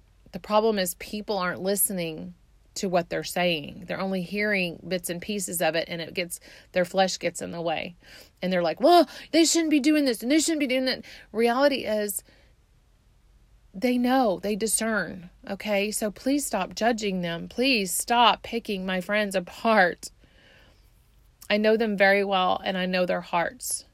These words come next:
are for Jesus, and that's, that's all that matters. So, um,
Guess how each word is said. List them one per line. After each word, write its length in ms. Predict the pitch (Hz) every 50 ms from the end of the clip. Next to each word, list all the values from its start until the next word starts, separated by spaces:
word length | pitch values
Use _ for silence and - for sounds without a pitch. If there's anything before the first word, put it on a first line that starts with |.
| _ _ _ _ -
are 80 | - 180
for 120 | 175 185
Jesus, 580 | 170 - 175 175 175 165 180 175 165 170 - -
and 180 | - - 170 170
that's, 280 | 175 190 196 - -
that's 240 | - - 202 214 -
all 100 | 262 254
that 100 | 240 208
matters. 540 | 190 185 185 180 - - - - - - - _ _ _ _ _ _ - - - - - - - - _ -
So, 600 | - - - 196 180 175 175 170 175 175 175 - -
um, 460 | 185 180 180 175 175 180 180 - -